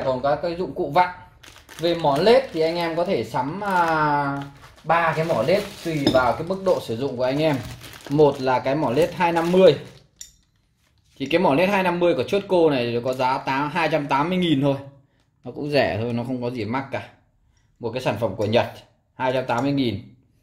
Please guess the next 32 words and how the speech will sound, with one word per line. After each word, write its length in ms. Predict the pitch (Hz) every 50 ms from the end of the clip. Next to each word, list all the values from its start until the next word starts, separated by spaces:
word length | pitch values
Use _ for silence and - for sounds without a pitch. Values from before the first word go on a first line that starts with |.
| _ _ _ _ _ _ _ _ _ _ _ - - - - - - -
Hoặc 220 | 156 160 160 - 156
nếu 120 | 160 156 165
cần 200 | 190 202 160 151
to 200 | 185 175 175 175
hơn 200 | 185 180 180 185
nữa 120 | 196 214
là 120 | 202 175
cái 100 | 143 165
độ 160 | 175 185 151 135
mở 200 | 143 135 113 117
ba 200 | 151 160 165 160 -
trăm. 180 | 208 185 180 165 143 - - - - - - - - - - - - - _ _ _ _ _ _ _ _ _ _ _ _ _ _ _ _ _ _ -
Với 220 | 147 165 175 180
cái 120 | 180 226
hai 240 | 220 233 226 214 202
trăm, 180 | 196 202 196 196 196 -
ừm, 300 | 190 190 190 190 190 190
hai 180 | 190 202 208 196
trăm 140 | - 208 196
năm 180 | 196 196 196 196
mươi 220 | 208 208 190 185
này 240 | 180 170 147 139 147
thì 100 | 160 165
độ 160 | 147 160 151
mở 240 | 143 147 143 127 110 110
của 60 | 117
nó 180 | 120 127 135
được 100 | - 151
đến 240 | 135 135 127 143 165
ba 160 | 175 175 170
mươi 160 | 170 170 170 175
hai. 380 | 180 190 190 190 180 165 139